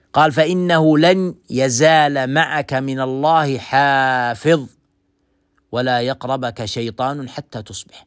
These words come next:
بسبب ماذا؟ بسبب أنه قرأ آية الكرسي. ولذلك أوصي نفسي، أوصي من يسمعني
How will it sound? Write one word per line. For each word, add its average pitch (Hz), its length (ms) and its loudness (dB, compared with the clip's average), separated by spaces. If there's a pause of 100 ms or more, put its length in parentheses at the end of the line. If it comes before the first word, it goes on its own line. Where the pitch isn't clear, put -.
(140)
بسبب 175 360 2
ماذا؟ 170 400 2 (300)
بسبب 120 300 -6
أنه 117 260 -4
قرأ 113 340 -4
آية 110 260 -6
الكرسي. 101 440 -12 (260)
ولذلك 165 640 4 (500)
أوصي 180 300 4
نفسي، 175 460 -4 (320)
أوصي 135 300 -2
من 143 160 -2
يسمعني 131 640 -4